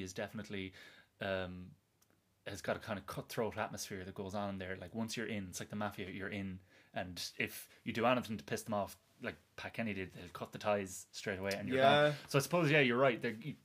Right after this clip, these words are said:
Speaker 1: you could say they're a bit, like, I don't know, elitist or something, you know, but it's just, it just annoys me how Ireland is such a wonderful country. We're,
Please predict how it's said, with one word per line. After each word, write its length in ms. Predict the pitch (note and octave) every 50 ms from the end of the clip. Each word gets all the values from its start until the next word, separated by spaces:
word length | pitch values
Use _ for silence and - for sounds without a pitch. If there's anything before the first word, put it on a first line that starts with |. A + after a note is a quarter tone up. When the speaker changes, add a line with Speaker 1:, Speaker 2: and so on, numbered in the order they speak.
| _
Speaker 1:
you 80 | - A#2
could 180 | - - - F#2+
say 120 | - A#2+ A2+
they're 140 | G2+ G#2 G#2
a 40 |
bit, 160 | F#2 G#2+ G#2 - -
like, 120 | - G2+ F2+ - -
I 20 | -
don't 100 | G#2 G2
know, 120 | F#2+ F2 F2 -
elitist 460 | - - G2 G2+ F#2 - G2+ - - A2
or 60 | A2
something, 340 | - A2+ G#2 G2+ - G#2 G2+ - _ _ - G#2+
you 60 | G#2
know, 160 | G#2 G#2+ A2+ - - - - - - - _
but 140 | - A2+ G#2+ - - - - - - - -
it's 120 | - C#3 -
just, 240 | D3+ D3 - - -
it 100 | - D3
just 160 | - F#3+ -
annoys 380 | E3 D3 C3+ C3 C3 C3 B2 A2
me 240 | A2 G#2 G2 G2 - -
how 460 | - G#2+ G#2 G#2 G2+ G2 F#2+ F#2+ - - _ - - - _ _ _ _ _ _ _ _ _ _ _ _ _ _ _ _ _ _ _ -
Ireland 340 | - C3+ C#3 C3+ B2+ B2 A2+
is 80 | G2+ G2
such 480 | - - - G#2+ - - - - - - -
a 40 | A#2
wonderful 360 | G2 A2+ A2+ G#2+ G#2 - G#2
country. 560 | - - A2+ G#2 G2+ - G2+ F#2+ F#2+ F#2 F#2 -
We're, 200 | G#2 G#2 G#2 G2+